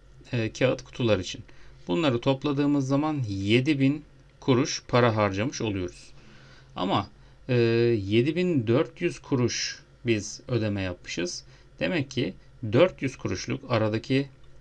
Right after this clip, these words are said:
dört yüz kuruşluk kadar biz sonradan kağıt kutu almışız. Hani kırılan cam şişelerin hacmi kadar, e, sütün doldurulması için kağıt kutulardan tekrar satın alınıyor diyor ya. İşte biz dört yüz kuruşluk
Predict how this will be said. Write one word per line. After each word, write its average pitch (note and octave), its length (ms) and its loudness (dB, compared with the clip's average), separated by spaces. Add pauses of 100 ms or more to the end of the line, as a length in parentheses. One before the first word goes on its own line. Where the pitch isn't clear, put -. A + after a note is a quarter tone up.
(340)
dört E3 320 0
yüz G2 160 -8
kuruşluk - 680 -6
kadar A2 580 0 (540)
biz E3 380 -2 (680)
sonradan D#3 580 0
kağıt - 460 2
kutu - 460 -4 (160)
almışız. F2+ 600 -8
Hani F#2+ 200 -6
kırılan A2 440 0
cam G#2+ 260 -4
şişelerin A2+ 280 -4
hacmi G#2+ 320 -4
kadar, A2 340 -2 (580)
e, G#2 140 -4
sütün - 380 -4
doldurulması G#2+ 560 0
için E3+ 220 -6
kağıt A#2+ 300 -2
kutulardan G2 680 -4
tekrar C#3+ 340 0
satın - 300 -6
alınıyor G2 400 -4
diyor F#3+ 140 -4
ya. G2+ 200 -2 (400)
İşte - 180 -4
biz D#3+ 160 -4
dört C#3+ 300 0
yüz C#3 160 -6
kuruşluk - 680 -4